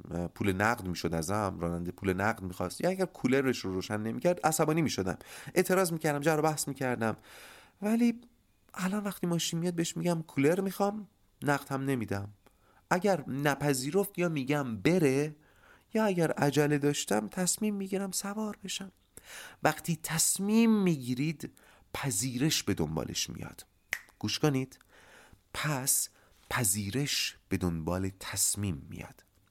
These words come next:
پذیرش و تصمیم، دو تا کلید واژه اگزیستانسیالیسم در یک جمله. اصلاً یک، اه،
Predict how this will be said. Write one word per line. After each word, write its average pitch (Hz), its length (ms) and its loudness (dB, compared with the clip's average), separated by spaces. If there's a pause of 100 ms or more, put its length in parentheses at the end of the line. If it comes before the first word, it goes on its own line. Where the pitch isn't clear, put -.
(100)
پذیرش 85 680 -6
و - 80 -4
تصمیم، - 500 -4 (460)
دو 98 80 0
تا 113 120 0
کلید 110 560 2
واژه 98 440 4
اگزیستانسیالیسم 78 880 -4 (380)
در 82 160 -6
یک 104 280 -4
جمله. 78 300 -8 (500)
اصلاً 98 220 -2
یک، 113 400 -6 (420)
اه، - 120 -12